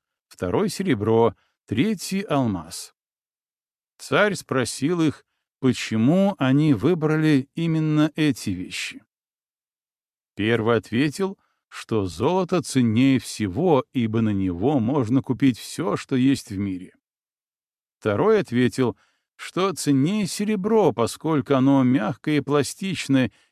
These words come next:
из него делают множество красивых вещей, от посуды до украшений. Третий сказал, что ценнее алмаза ничего нет на свете,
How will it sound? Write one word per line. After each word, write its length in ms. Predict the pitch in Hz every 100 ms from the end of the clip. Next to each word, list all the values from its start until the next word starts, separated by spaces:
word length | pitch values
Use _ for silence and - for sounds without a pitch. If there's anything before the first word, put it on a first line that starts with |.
| _
из 280 | 123 117 85
него 460 | 101 92 90 156 180
делают 580 | 98 107 151 165 147
множество 680 | 110 101 117 175 156 - 143
красивых 560 | 120 123 - 151 147 -
вещей, 640 | 120 - - 123 127 117 _ _ -
от 220 | 110 -
посуды 580 | - 92 - 147 175 147
до 120 | 127
украшений. 760 | 120 - 95 - 92 90 90 _ _ _ _ _ _ _ _ _ _
Третий 480 | 104 180 240 - 196
сказал, 680 | - 175 110 107 85 82 _ _ _ _
что 280 | - - 113
ценнее 560 | - 110 101 127 214 208
алмаза 600 | 196 151 202 202 131 147
ничего 560 | 135 123 - 107 117
нет 240 | 123 120 -
на 120 | 107
свете, 600 | - 98 120 113 123 104